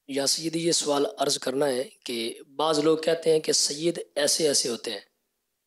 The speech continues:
یعنی کچھ برے القابات بھی دیتے ہیں، اس پر کچھ تربیت فرما دیں۔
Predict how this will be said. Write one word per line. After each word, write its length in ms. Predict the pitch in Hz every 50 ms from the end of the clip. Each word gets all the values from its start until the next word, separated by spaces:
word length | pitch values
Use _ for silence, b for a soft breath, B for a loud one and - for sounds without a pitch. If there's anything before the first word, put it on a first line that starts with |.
| _ _ _ _ -
یعنی 120 | 123 120 - _ _
کچھ 200 | - - - 160
برے 300 | 147 151 151 156 160 165
القابات 720 | 170 160 131 131 - - 135 135 127 131 135 135 135 -
بھی 100 | 135 127
دیتے 300 | 120 123 113 - 123 117
ہیں، 60 | 107 - - _ _ _ _ _ _ _ _ _ _ _ -
اس 100 | - - -
پر 80 | 135 -
کچھ 300 | - - 185 - - -
تربیت 340 | - 123 123 120 123 127 123
فرما 320 | - - 123 117 110 107
دیں۔ 100 | 107 120